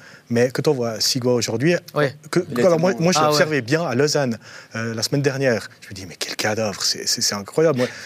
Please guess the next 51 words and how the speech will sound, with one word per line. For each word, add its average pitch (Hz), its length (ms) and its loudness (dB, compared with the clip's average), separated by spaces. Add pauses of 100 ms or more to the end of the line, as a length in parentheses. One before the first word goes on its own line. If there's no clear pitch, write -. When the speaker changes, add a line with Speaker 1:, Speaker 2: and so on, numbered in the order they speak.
Speaker 1:
ce, - 200 0
ce - 140 -2
joueur-là, 139 300 2
je 117 60 -4
le 113 40 -10
connaissais 117 300 0
mal, 127 180 2
je - 60 -6
vois 120 80 0
son - 120 -2
pédigré, 127 360 0
c'est - 100 -2
intéressant, 127 560 0
Géorgie 113 360 0
et 120 60 -2
tout. 147 120 -8 (440)
Speaker 2:
Puis - 120 0
aujourd'hui 139 500 2
Speaker 1:
Puis - 80 -2
là, 123 160 4
<laughs> 147 80 2
tu - 120 -2
le 135 40 2
vois, 135 240 2
il 107 60 -6
y - 20 -4
a 110 40 -6
Speaker 3:
C'est 135 120 0
lui 139 80 2
qui 135 140 0
donne 131 120 2
la 131 80 2
Speaker 2:
Un - 20 4
Speaker 3:
victoire. 196 180 2
Speaker 2:
autre. 123 80 0
Speaker 1:
Ouais, 110 100 -2
c'est - 80 -6
ça, 110 180 -2
ouais, 104 80 -8
Speaker 2:
Un 135 60 -4
Speaker 1:
c'est 185 100 -2
Speaker 2:
autre. 185 140 4
Speaker 1:
un - 40 6
autre, 127 100 2
c'est 120 100 2
un 120 100 2
autre 214 280 2
homme, 120 100 2
Speaker 2:
Ouais. 95 60 -6
Speaker 1:
vraiment. 139 340 2
Alors, 95 160 -10